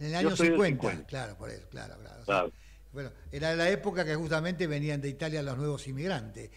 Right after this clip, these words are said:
Speaker 1: la última oleada, ¿no?
Speaker 2: ¿Cómo?
Speaker 1: En el año cincuenta
Speaker 2: ¿Cómo?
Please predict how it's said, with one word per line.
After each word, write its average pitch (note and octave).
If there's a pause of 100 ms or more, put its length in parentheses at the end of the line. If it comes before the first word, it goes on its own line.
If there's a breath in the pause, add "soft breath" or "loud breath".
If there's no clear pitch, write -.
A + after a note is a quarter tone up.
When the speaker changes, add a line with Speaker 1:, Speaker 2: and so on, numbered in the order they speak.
(140 soft breath)
Speaker 1:
la C3+
última D3+
oleada, C3
¿no? F3 (1500)
Speaker 2:
¿Cómo? G3 (120)
Speaker 1:
En C3+
el D#3+
año G#3+
cincuenta G3+
Speaker 2:
¿Cómo? C4